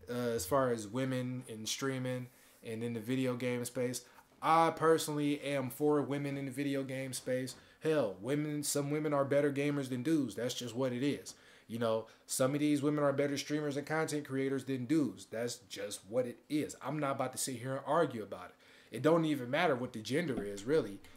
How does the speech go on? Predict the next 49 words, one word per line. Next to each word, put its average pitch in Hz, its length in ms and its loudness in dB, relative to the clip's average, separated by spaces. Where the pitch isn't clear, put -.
If 143 160 0
somebody 156 480 2
is 117 100 0
better 156 320 4
than 117 160 -4
you, 120 160 -2
then 120 280 -4
they're 123 120 -2
just 123 220 -6
fucking 117 400 0
better 156 260 2
than 113 180 -6
you 117 260 -6
at 127 300 -2
whatever 139 440 0
you 139 540 -4
specifically 127 640 -2
talking 147 400 -2
about. 82 240 -16
And 104 100 -6
since 131 240 -2
we 160 120 -4
talking 160 220 2
about 127 260 0
video 135 280 -2
games 131 460 -4
and 120 400 -2
streaming 135 640 -4
and 123 160 -4
the 117 40 -6
culture 139 500 0
of 110 80 -4
gaming 131 460 0
and 123 120 -4
how 123 180 0
it's 135 160 -4
evolved 127 460 0
and 113 120 -6
grew 139 220 0
to 131 200 -4
being 120 300 -4
streamers 131 560 -4
and 101 80 -14
content 139 380 -6
creators 131 400 -4
and 123 80 -4
all 123 160 -2
of 113 60 -4
this, 147 320 0